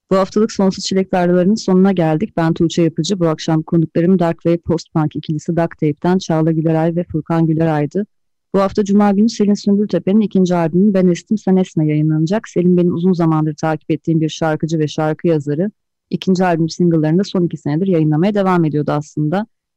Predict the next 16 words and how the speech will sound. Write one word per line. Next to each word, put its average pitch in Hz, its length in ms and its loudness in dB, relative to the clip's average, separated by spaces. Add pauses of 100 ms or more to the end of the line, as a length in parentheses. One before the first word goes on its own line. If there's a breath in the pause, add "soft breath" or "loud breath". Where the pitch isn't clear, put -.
(120)
Şimdi 208 140 2
Cuma 202 280 2
günü 202 160 2
nihayet 190 300 2
albüm 190 300 2
çıkıyor. 185 380 -2
Bu 190 100 2
vesileyle 160 500 0
haftaya 175 380 -2
pazartesi 156 580 -4
de 190 100 -2
Selin 165 240 -4
Sümbültepe 160 560 -4
program 165 420 0
konuğum 147 360 -4
olacak. 165 380 -6